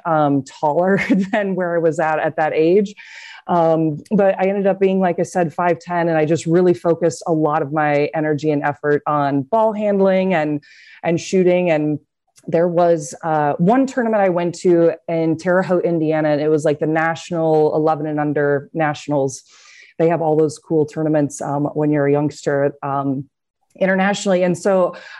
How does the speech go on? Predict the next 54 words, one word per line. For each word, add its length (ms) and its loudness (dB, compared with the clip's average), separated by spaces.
I 20 2
went 180 0
to 60 -6
this, 280 0
uh, 520 2
went 200 0
to 60 -6
this 300 -6
awesome 340 2
tournament, 640 0
and 180 0
everyone 720 0
<laughs> 160 -16
was 220 0
taller 380 2
than 140 0
our 140 0
entire 400 0
team. 480 -4
And 80 4
so 100 4
I 40 8
realized 460 8
I 80 6
had 160 2
to, 220 4
to 100 0
put 180 0
in 100 2
a 60 0
lot 220 0
more 240 -2
effort 320 -2
into 260 -2
my 140 -2
game. 280 0
So 140 -4
between 640 2
the, 380 2
the 80 0
comments 480 -2
about 160 0
working 260 0
on 80 0
your 80 2
dribbling 520 0
and 120 0
seeing 300 -2
other 180 2
girls 380 0
from 240 -2
throughout 340 -2
the 60 -6
nation 640 0